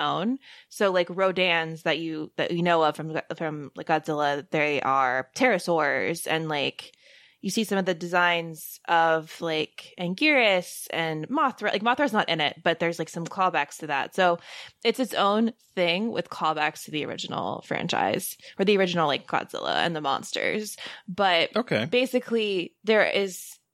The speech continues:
Speaker 1: a lot of weird theoretical interdimensional time shit going on, but these creatures are coming into the, into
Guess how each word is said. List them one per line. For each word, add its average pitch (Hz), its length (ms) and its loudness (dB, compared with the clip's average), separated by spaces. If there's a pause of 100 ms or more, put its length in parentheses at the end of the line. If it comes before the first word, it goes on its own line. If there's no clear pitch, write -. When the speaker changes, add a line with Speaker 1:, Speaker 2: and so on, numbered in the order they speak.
(200)
Speaker 1:
a 214 80 0
lot 254 320 2
of 240 160 2
weird 311 580 2
theoretical 285 600 2
interdimensional 240 640 0
time 175 320 0
shit 247 220 0
going 277 300 0
on, 285 300 2 (340)
but 196 300 2 (260)
these 226 360 -4 (120)
creatures 240 260 0
are 214 60 0
coming 214 280 0
into 185 220 -2
the, 165 260 2
into 160 540 -2